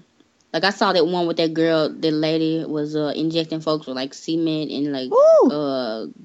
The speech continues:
Speaker 1: glue and stuff. Like, the folks was messed up. And then I saw some videos that were really disturbing about this girl. Like, she could, like, move the implant in her butt. Like, she could, like, flip it over. You could see it. It was gross.
Speaker 2: Man.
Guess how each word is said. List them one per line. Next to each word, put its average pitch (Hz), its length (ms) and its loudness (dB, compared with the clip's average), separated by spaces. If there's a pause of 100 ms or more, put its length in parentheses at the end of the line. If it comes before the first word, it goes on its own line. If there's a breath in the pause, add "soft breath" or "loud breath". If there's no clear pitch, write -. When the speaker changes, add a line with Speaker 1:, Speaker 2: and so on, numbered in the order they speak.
Speaker 1:
glue 160 540 0
and 131 480 -4 (160)
stuff. 156 480 0
Like, 92 260 -6 (200)
the - 100 -8
folks 185 260 -6
was 160 100 -8
messed 151 360 -2
up. 127 240 -2 (100)
And 175 80 0
then 202 100 4
I 185 60 4
saw 175 200 -2
some 160 200 -4
videos 156 360 -2
that 143 120 -4
were 139 80 -6
really 143 240 -2
disturbing 139 580 -6
about 139 240 -6
this 151 140 -6
girl. 143 480 -4 (340 soft breath)
Like, 170 140 2
she 214 160 0
could, 185 160 0
like, 170 240 -2
move 170 720 2
the 156 240 0
implant 151 840 -2 (160)
in 180 140 2
her 160 120 0
butt. 151 380 0
Like, 151 140 0
she 208 120 0
could, 185 120 0
like, 156 180 0
flip 170 420 -2
it 151 100 2
over. 135 520 -2
You 170 100 -4
could 147 160 -6
see 120 240 -4
it. - 120 -6
It 170 40 -4
was 156 120 -2
gross. 90 320 -8 (160)
Speaker 2:
Man. 269 800 8